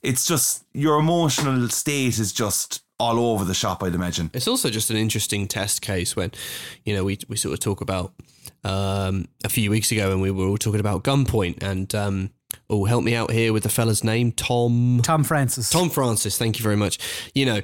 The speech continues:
Speaker 2: and he was ta-, and, and there's another very small team and a, and a pretty successful game, but, you know, not, <laughs> not in the same league as Among Us, um,
Speaker 1: Yeah.
Speaker 2: in terms of its success. You know, and he was sort of talking about just the strain and the immense emotional pressure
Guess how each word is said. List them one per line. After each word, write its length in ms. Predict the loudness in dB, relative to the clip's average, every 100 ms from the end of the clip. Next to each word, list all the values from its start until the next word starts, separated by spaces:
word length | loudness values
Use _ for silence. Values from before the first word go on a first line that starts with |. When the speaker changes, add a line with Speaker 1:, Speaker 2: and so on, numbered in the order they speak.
| -6 -2
Speaker 2:
and 120 | 2
he 120 | 4
was 140 | 2 2
ta-, 160 | 0 2
and, 180 | 0 0
and 160 | 0 2
there's 300 | 2 2 2
another 240 | 2 2
very 200 | 2 0
small 320 | 0 0 0
team 360 | 0 -2 -2 -6 -4
and 100 | 0 0
a, 140 | 2
and 140 | 2
a 180 | 4 4 0 _ _
pretty 200 | 2 2
successful 540 | 2 0 -2 0 -2
game, 360 | 0 0 2 2
but, 220 | 0 -2
you 200 | 0 2
know, 100 | 4
not, 180 | 2 4 2 0 -2
<laughs> 60 | 0
not 140 | 2
in 80 | 4
the 100 | 2
same 280 | 2 0 2
league 260 | 4 4 4
as 100 | 2
Among 280 | 2 2 2
Us, 300 | 0 -2 -8 -14 -14 -4
um, 400 | 0 4 4 4 2
Speaker 1:
Yeah. 260 | 0 -2 -4 -6
Speaker 2:
in 120 | -2 2
terms 260 | 2 2
of 80 | 0
its 100 | -2
success. 320 | -2 0 -2 -4 -4
You 100 | 2
know, 100 | 2 0 0
and 100 | 2
he 200 | 4 4
was 140 | 2
sort 200 | 4 2
of 100 | 2
talking 340 | 0 0 2 0
about 420 | 0 0 -2 -4 -20 -6
just 240 | -2 0
the 60 | 0
strain 600 | -2 0 0 2 4 4
and 100 | 4
the 80 | 4
immense 560 | 4 4 4 2 0 0
emotional 580 | 2 2 2 2 0
pressure 500 | 0 -2 0 -2 -4